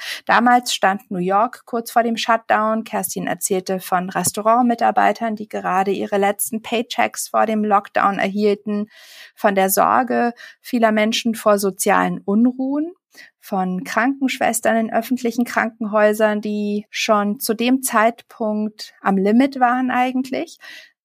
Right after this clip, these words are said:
Doch gleichzeitig erzählte Kerstin auch aus ihrer Brooklyner Nachbarschaft und wie man sich gegenseitig unterstützte mit Hausaufgabenhilfe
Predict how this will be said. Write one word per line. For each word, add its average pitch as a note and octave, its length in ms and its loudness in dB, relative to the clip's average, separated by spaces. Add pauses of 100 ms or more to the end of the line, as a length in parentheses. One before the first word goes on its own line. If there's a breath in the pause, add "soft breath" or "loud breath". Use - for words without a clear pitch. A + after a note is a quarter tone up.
Doch G#3 360 2
gleichzeitig C4+ 800 0
erzählte C4 460 -2
Kerstin B3 580 0
auch A3 320 2
aus A3+ 220 -2
ihrer A#3 260 2
Brooklyner B3 580 0
Nachbarschaft - 1000 -2
und G3+ 420 -6
wie A3 120 -4
man A3 220 0
sich G#3+ 220 -4
gegenseitig G#3 760 0
unterstützte A3+ 800 -4
mit G#3+ 280 -4
Hausaufgabenhilfe A3 1500 2